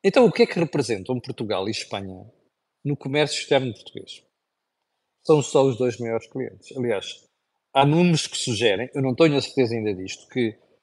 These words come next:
a própria Espanha passou a ser o destino maior das exportações portuguesas, ao contrário do que acontecia com a Alemanha. Bem, como você pode ver, dois dos principais mercados,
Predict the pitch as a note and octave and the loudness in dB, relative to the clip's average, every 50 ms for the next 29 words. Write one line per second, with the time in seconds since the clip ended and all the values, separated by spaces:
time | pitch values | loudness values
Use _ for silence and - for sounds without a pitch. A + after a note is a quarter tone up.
0 | _ _ _ _ - B2+ - D#3+ F3 F3 E3+ - D#3 C#3+ - - - C#3 B2 B2+ | _ _ _ _ -8 -2 2 4 6 6 6 4 4 4 4 4 4 2 2 2
1 | C3+ B2+ D3+ C#3 - E3 D#3+ C#3 - - C#3+ B2 B2+ A#2+ - - - - D#3+ D#3+ | 2 0 0 2 4 6 4 6 6 4 4 4 2 0 -4 -6 -4 -2 0 2
2 | D#3+ D#3 C#3 C3 B2 A#2 A2 G#2 F#2+ G2+ - - - _ _ _ _ _ _ _ | 2 2 4 4 4 4 4 2 2 0 -4 -12 -20 _ _ _ _ _ _ _
3 | _ - B2+ C#3 D3+ D3 - - F#3 E3+ - D3 A#2 - G#2+ G#2 - - - C3 | _ -2 2 2 2 2 2 0 -4 -2 0 0 -2 -2 -4 -8 -8 -6 -4 -4
4 | B2+ A#2+ C#3+ C#3+ C#3 C#3 - D3+ C#3 - C#3+ C3 B2 C#3+ C#3 C#3 C3+ - C#3+ C3+ | 0 2 2 2 2 2 0 -2 0 0 -2 -2 0 0 0 0 0 -2 -4 -4
5 | C3+ - _ _ - A#2+ - C#3 C3 A2+ - - C3 B2 - - B2 A#2+ B2 A#2+ | -6 -8 _ _ -16 -8 -6 -6 -6 -6 -4 -4 -4 -4 -4 -4 -6 -6 -6 -8
6 | A2 - G#2+ _ _ _ _ _ _ _ _ _ _ _ _ _ _ _ _ _ | -12 -14 -18 _ _ _ _ _ _ _ _ _ _ _ _ _ _ _ _ _
7 | _ _ _ _ _ _ _ _ _ _ _ _ _ _ _ _ _ _ _ _ | _ _ _ _ _ _ _ _ _ _ _ _ _ _ _ _ _ _ _ _
8 | _ _ _ _ - C#3+ G#2+ F2+ - - - _ _ _ _ _ _ _ _ _ | _ _ _ _ 0 0 0 0 -2 -12 -20 _ _ _ _ _ _ _ _ _
9 | _ _ _ _ _ _ _ _ _ - A3+ B3+ C#4 C4 G3 F3 - - D3 B2 | _ _ _ _ _ _ _ _ _ 2 4 6 6 6 6 4 4 4 2 2
10 | - D3+ C#3+ A#2+ G#2+ G2+ A#2 A2 F#2+ F#2+ - - - B2+ A#2+ A3+ C4 C4+ A3 E3+ | 4 4 4 4 4 0 -2 -2 -4 -4 -6 -8 -8 0 4 6 6 6 6 4
11 | D#3+ D#3+ - - - A3+ A#3 G#3+ - F#3 D#3+ - G2+ F#2 G2 G2+ A#2 C3+ C#3 C3 | 2 -2 -2 -2 0 0 0 2 0 -2 -2 0 0 0 0 0 0 -2 -2 2
12 | - D3 C#3+ D3+ - | 4 6 6 6 4